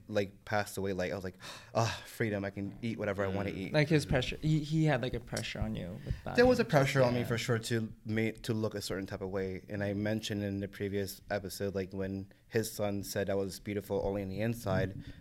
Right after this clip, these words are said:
Speaker 1: like, that triggered me. That stayed with me for a long, long
Speaker 2: Mm-hmm.
Speaker 1: time,
Speaker 2: Mm-hmm.
Speaker 1: that I felt like I would never be just physically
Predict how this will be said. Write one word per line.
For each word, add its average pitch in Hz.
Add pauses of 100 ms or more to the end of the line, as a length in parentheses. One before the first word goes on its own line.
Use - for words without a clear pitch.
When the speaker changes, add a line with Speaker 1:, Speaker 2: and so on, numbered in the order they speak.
Speaker 1:
like, 104 (120)
that 104 (120)
triggered 123
me. 95
That 98 (280)
stayed 104
with 98
me 92
for 90
a 90
long, 92
long 85
Speaker 2:
Mm-hmm. 92
Speaker 1:
time, 95 (200)
Speaker 2:
Mm-hmm. 92
Speaker 1:
that 98
I 95
felt 107
like 98
I -
would 95
never 95
be 87 (480)
just 92
physically 90